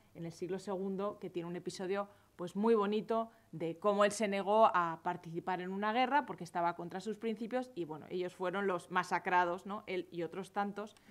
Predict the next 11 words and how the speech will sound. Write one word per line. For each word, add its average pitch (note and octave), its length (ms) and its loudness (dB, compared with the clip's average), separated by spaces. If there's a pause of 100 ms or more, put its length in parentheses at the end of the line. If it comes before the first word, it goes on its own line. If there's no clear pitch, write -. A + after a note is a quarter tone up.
(140)
¿eh? A#2 80 -12 (160)
Entonces, E3+ 260 -8
esas G#3 260 0
reliquias A#3 640 -2 (240)
que E3+ 100 -12
se F3 100 -8
encontraban E3+ 460 0
en G#3 140 -2
Francia, C4+ 560 2 (280)
eh, F3+ 200 -4
Otón F#3 360 -4